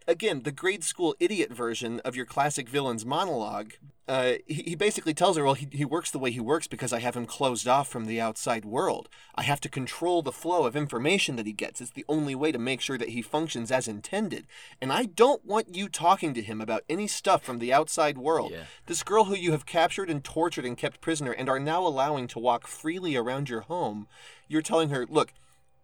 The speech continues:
Speaker 1: please <laughs> don't, please don't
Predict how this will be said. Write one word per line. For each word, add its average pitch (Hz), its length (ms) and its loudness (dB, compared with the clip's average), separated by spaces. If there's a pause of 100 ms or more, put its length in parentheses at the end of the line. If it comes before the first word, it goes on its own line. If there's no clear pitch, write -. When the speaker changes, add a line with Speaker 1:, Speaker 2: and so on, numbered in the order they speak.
(140)
Speaker 1:
please 214 460 -2
<laughs> 147 200 2
don't, 208 260 4 (840)
please 220 320 0
don't 202 260 8